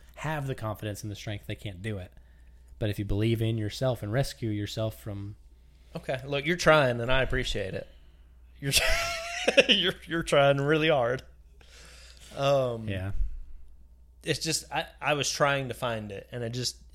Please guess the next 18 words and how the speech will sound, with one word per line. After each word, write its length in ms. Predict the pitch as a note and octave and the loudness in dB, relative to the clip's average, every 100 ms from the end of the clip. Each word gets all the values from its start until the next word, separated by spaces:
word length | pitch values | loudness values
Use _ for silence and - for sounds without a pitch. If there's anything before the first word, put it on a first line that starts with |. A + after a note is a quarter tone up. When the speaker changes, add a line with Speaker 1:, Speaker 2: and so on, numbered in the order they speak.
| - - C3+ | -20 -16 -2
Speaker 2:
wasn't 320 | C3 A#2+ - | 0 0 -4
there. 200 | A2+ G2 | -4 -2
So 120 | - | 2
I 40 | F#3 | 2
tried 220 | B3+ B3+ | 4 2
to 40 | G3 | 2
go 120 | C#3 | 0
down 280 | C3+ D3 D#3 | 2 0 -2
some 160 | F3 | -8
different 240 | E3+ - - | -8 -8 -6
routes, 320 | F3 F#3+ - | -4 -4 -4
but 220 | - C3 | -4 -4
at 140 | B2+ - | -2 -4
the 100 | C#3 | -4
end 160 | C#3+ B2+ | -4 -4
of 60 | |
the 80 | A2 | -4
day, 400 | A#2 C3+ G#2 G#2 | 0 0 -2 -6